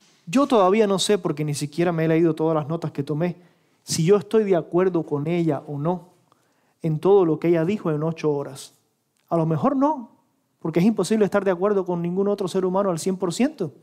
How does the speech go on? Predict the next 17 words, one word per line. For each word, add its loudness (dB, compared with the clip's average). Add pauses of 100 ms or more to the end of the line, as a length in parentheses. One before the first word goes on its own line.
(1500)
Pero 2
yo 6
escuché 0
con -4
un -2
respeto -2
y -6
una 2
atención -6 (180)
profunda -2 (760)
cada -2
palabra -2
que -6
salió -2 (360)
de -4
la -6
boca 0